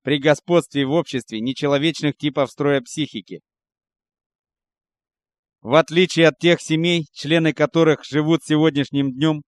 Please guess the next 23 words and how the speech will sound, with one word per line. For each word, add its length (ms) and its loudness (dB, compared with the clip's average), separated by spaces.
стремясь 520 0
непрестанно 680 -2
получать 520 -2
максимум 680 -2
разнородных 720 0
удовольствий 560 0
прямо 360 -2
сейчас 520 -4
по 120 -4
принципу 640 -4
«бери 280 -2
от 120 2
жизни 380 -4
все», 300 -2
государственность 840 0
должна 380 0
заботиться 640 -2
о 180 -4
благоустройстве 840 -2
будущего, 640 -6
в 100 -20
том 200 -2
числе 480 -6